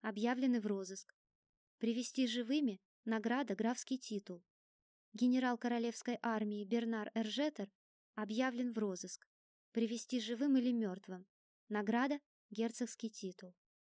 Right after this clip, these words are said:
Бернар сбежал. Но как? Не знаю, Варели. Но меня волнует, почему за нас двоих подарят графство, а за одного Бернара аж герцогство. На мой ошарашенный взгляд Донни фыркнул.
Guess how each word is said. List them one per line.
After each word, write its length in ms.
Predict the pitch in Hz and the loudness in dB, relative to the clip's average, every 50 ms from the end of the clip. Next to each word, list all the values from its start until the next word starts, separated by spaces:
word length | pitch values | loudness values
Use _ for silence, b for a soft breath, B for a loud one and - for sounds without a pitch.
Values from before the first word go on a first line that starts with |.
| _ _ _ _ _ _ | _ _ _ _ _ _
Бернар 440 | - 208 220 240 233 240 254 254 262 | 0 2 4 6 6 6 6 6 6
сбежал. 560 | 233 233 226 262 247 214 202 190 185 185 190 _ _ _ _ _ _ _ _ _ - | 4 2 0 0 0 0 -2 -4 -6 -8 -12 _ _ _ _ _ _ _ _ _ 2
Но 200 | 220 233 247 240 | 4 4 4 4
как? 400 | - - - 214 175 - - - _ _ _ _ _ _ _ _ _ _ _ _ | 4 2 0 0 -2 -4 -12 -20 _ _ _ _ _ _ _ _ _ _ _ _
Не 160 | 196 208 214 | 6 6 6
знаю, 360 | 202 185 190 175 170 160 160 | 6 4 4 2 2 2 0
Варели. 440 | 160 165 156 151 151 151 151 147 - _ _ _ _ _ _ _ _ | 0 0 0 0 -2 -4 -6 -8 -12 _ _ _ _ _ _ _ _
Но 120 | 196 202 214 | 4 6 6
меня 280 | 220 226 233 233 220 214 | 6 6 6 6 6 6
волнует, 480 | 233 233 247 262 330 320 233 175 - | 6 6 6 6 6 4 4 2 2
почему 380 | - 196 - - 220 220 214 214 | 0 0 0 2 2 2 2 2
за 140 | 208 214 214 | 2 2 2
нас 220 | 220 208 202 196 | 2 2 0 0
двоих 340 | 190 208 220 254 311 311 - | 2 2 4 4 4 4 2
подарят 420 | - 214 202 233 247 240 233 202 | 2 2 2 4 2 2 2 2
графство, 540 | 180 185 175 151 147 - - - - 151 151 _ _ _ _ _ - | 2 0 0 0 0 -4 -8 -10 -12 -14 -14 _ _ _ _ _ 0
а 140 | 185 208 | 2 4
за 160 | 202 214 208 202 | 6 6 6 6
одного 340 | 202 208 226 226 214 226 | 6 4 2 4 4 2
Бернара 560 | 202 214 208 214 226 254 294 294 226 190 185 185 | 4 4 2 4 4 4 4 4 4 2 2 0
аж 100 | 196 190 | 0 0
герцогство. 720 | 180 190 165 147 143 - 147 - - - - 147 147 - _ _ _ _ _ _ _ _ _ _ _ _ _ _ _ _ | 0 0 0 0 -2 -4 -8 -8 -8 -10 -10 -10 -12 -14 _ _ _ _ _ _ _ _ _ _ _ _ _ _ _ _
На 140 | - 226 233 | -2 0 0
мой 180 | 240 247 254 247 | 2 2 2 0
ошарашенный 600 | 240 - 247 240 240 233 233 - 247 240 233 233 | 0 0 0 2 2 0 0 -2 -2 -2 -2 -2
взгляд 380 | 214 220 220 240 277 302 247 202 | -4 -4 -2 0 0 0 0 0
Донни 280 | 214 240 240 240 247 | -2 0 0 0 -2
фыркнул. 520 | 247 - 220 196 175 175 - - 175 165 | -4 -2 -2 -2 -2 -4 -8 -14 -16 -16